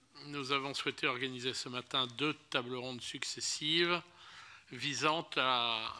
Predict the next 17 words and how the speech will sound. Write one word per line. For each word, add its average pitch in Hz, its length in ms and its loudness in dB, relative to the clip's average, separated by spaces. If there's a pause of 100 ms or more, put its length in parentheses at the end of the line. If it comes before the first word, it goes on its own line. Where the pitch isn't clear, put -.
mieux 139 300 2
appréhender 139 540 2
les 131 220 2
enjeux 131 300 0
liés 131 200 -2
au 123 80 0
développement, 127 840 -4
euh, 113 140 -6
des 117 100 -4
monnaies 123 260 -6
virtuelles 147 800 0 (880)
et 156 200 6
de 143 100 0
leur 135 240 0
technologie 135 600 0
sous-jacente, 143 880 -4
euh, 113 260 -2